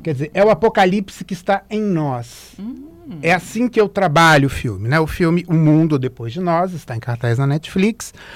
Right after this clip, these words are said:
Speaker 1: com Mahershala Ali, que ganhou dois Oscars, um brilhante ator,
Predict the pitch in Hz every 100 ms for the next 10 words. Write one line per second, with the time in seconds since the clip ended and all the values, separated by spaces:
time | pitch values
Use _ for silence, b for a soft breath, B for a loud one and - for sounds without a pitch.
0 | B B 151 139 139 143 - 143 135 151
1 | 202 208 117 117 120 127 123 107 131 147
2 | 123 110 104 107 113 165 196 127 127 131
3 | 175